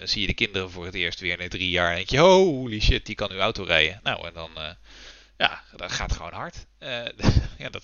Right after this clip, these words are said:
dat is logisch als je elkaar maar één keer per drie jaar ziet. Ehm, hoeveel onderhoud heb ik aan die relatie? Ja, niet. Maar het klopt gewoon en het werkt gewoon.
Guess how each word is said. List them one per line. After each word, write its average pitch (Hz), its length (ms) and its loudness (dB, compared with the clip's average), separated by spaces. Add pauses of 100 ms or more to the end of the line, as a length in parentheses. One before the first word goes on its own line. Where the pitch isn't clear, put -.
(140)
dat - 220 -20
is - 100 -10
logisch - 340 -12
als 110 100 -12
je - 40 -14
elkaar 110 200 -4
maar 101 80 -2
één 95 100 2
keer 95 100 -12
per - 80 -12
drie 87 140 -8
jaar 80 180 -4
ziet. - 200 -18 (560)
Ehm, 127 180 4 (640)
hoeveel 139 320 -4
onderhoud 127 560 2
heb 120 180 2
ik 117 100 -2
aan 104 100 2
die 110 140 2
relatie? 117 580 0
Ja, 95 220 -2
niet. - 300 -12 (220)
Maar 123 160 0
het - 80 -6
klopt 180 240 -2
gewoon 175 300 -2
en 107 60 -4
het 95 120 -6
werkt 123 240 0
gewoon. 104 380 -8